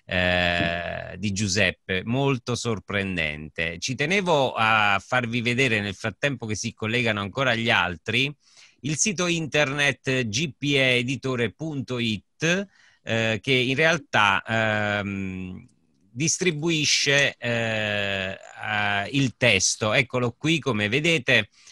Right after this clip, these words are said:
una home page molto semplice.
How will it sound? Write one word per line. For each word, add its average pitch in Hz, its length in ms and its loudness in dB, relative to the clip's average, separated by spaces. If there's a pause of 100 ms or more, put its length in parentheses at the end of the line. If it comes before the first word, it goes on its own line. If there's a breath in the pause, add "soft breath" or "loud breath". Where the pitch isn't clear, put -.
(260 loud breath)
una 113 400 2
home 135 260 0
page 120 480 2
molto 110 400 -2
semplice. 160 1000 0